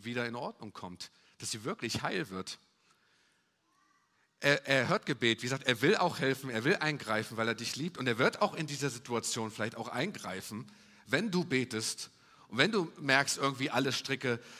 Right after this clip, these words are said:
reißen. Aber ich will ehrlich zu dir sein, wenn es von deiner Seite nur so bleibt,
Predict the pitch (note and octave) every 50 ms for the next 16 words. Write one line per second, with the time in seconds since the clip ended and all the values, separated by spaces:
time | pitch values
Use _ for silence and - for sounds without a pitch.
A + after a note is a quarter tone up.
0 | - - - - A#2 A#2+ A#2+ B2 A#2+ - - A2 G2 F2+ - - - _ _ _
1 | _ _ _ _ _ _ _ _ - _ - _ _ _ _ _ _ - _ -
2 | B2+ C#3 C#3 C3+ - - D#3 D#3+ - C#3+ D3+ E3 F3+ G3 F#3+ F3+ - - - -
3 | - - - - D3+ C#3+ D#3 D#3 C#3+ - - C#3 B2 A#2 A#2 A#2 B2 C3+ B2+ -
4 | _ _ _ _ _ _ _ _ _ _ _ _ _ _ - - - _ A#2 C3
5 | C#3 D3 C3 - - C#3 A#2 B2 B2 D3 E3+ D#3+ C#3 - C#3 C3 C3+ C3+ B2+ A#2
6 | C3+ C#3+ C#3 - D#3 C#3 C#3+ C3 A2+ A2 A2 A#2+ A#2+ - - -